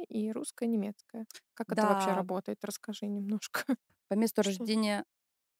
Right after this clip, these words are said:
Speaker 2: ам, они получают сразу немецкое гражданство, потому что они родились в Германии, ну и папа немец, конечно же.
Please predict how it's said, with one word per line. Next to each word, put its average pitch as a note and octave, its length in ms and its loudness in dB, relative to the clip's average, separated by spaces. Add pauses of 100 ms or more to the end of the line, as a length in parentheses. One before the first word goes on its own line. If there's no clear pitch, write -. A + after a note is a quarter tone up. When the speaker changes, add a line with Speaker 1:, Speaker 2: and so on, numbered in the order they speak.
(340)
Speaker 2:
ам, F3+ 580 2
они G3 260 4
получают G3 520 4
сразу F#3 320 6
немецкое F#3 340 0
гражданство, E3+ 460 0
потому E4 200 6
что - 140 -2
они B3+ 140 4
родились A3+ 540 2
в G3 60 -14
Германии, G3 440 2
ну A#3+ 120 8
и B3+ 80 8
папа E3+ 300 4
немец, D#3 420 2
конечно D#3 420 -4
же. D#3 160 -8